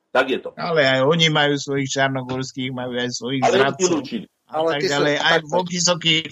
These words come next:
Speaker 2: funkciách. A my nepoznáme ani názor, povedzme, takých tých, po-, tých pravých Maďarov, t-, s ktorými občas ja debatujem,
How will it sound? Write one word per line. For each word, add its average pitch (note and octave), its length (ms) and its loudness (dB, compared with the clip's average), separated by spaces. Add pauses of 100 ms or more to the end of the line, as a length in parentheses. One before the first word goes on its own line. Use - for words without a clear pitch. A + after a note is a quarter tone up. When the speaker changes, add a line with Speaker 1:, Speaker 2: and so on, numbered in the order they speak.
Speaker 2:
funkciách. E3 640 -4 (340)
A A#2 160 -16
my D3+ 160 -4
nepoznáme E3+ 720 2
ani D#3 160 0
názor, D3+ 720 4
povedzme, B2+ 400 -10
takých A#2+ 400 -12
tých, B2+ 180 -14 (680)
po-, B2+ 240 -16 (240)
tých C3 240 -12
pravých F3+ 400 -2
Maďarov, C#3+ 720 2
t-, A#2 240 -10
s - 80 -8
ktorými D3 400 -6
občas C#3+ 400 -2
ja B2 80 0
debatujem, C#3 640 2